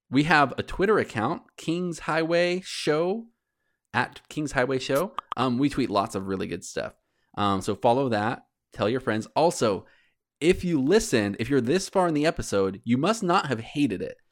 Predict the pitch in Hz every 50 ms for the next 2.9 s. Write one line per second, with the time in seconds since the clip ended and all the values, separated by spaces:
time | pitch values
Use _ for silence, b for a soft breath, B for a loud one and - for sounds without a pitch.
0 | _ _ _ _ _ - - - 156 139 120 110 - 143 143 165 190 196 202 -
1 | 156 160 151 143 - - 139 143 - 139 - - - 117 120 127 117 - - 147
2 | 147 156 156 - - - - 107 107 104 98 98 101 107 110 104 78 -